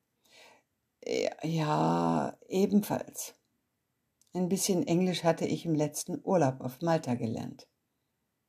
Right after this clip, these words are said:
Kurz darauf betrat Direktor Holzmüller unser Klassenzimmer. "Das Pferd muss sofort weg. Ordnung und Sicherheit sind in Gefahr."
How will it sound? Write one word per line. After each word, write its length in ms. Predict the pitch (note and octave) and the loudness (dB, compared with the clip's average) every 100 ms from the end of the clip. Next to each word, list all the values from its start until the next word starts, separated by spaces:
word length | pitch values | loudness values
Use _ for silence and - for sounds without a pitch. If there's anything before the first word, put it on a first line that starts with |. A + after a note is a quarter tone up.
| _ _ _ _ _ _ _ _ _ _ | _ _ _ _ _ _ _ _ _ _
Kurz 260 | - B3+ - | 4 4 8
darauf 300 | A3 G#3+ G#3+ | 8 8 6
betrat 400 | G#3 - G3+ G3+ | 2 4 4 4
Direktor 400 | F#3+ F#3+ - F3+ | 2 0 -2 2
Holzmüller 520 | F#3 G3+ - F#3+ F#3 | 4 2 0 2 4
unser 240 | F#3 F3+ F3+ | 2 0 0
Klassenzimmer. 720 | - D#3+ D#3 C#3+ C#3 B2+ C3 _ _ _ _ _ _ _ _ - | 0 0 0 4 6 6 2 _ _ _ _ _ _ _ _ 8
"Das 260 | E3 E3 - | 10 10 10
Pferd 240 | F3 F3 | 8 10
muss 240 | F3 D#3+ | 6 6
sofort 480 | F#3 E3+ - F#3+ F#3+ | 4 4 8 8 10
weg. 380 | D3 C#3+ - - _ _ _ _ _ _ | 6 6 0 -16 _ _ _ _ _ _
Ordnung 480 | F#3+ G#3 G#3 G#3+ G#3+ | 8 10 10 10 10
und 200 | - G#3 | 8 6
Sicherheit 460 | G#3 G3 G3+ G3 G3 | 6 6 8 8 6
sind 160 | G3 | 2
in 160 | - F#3+ | 2 2
Gefahr." 720 | F#3+ E3 - F#3+ C3 A2+ - | 4 4 10 12 12 8 -4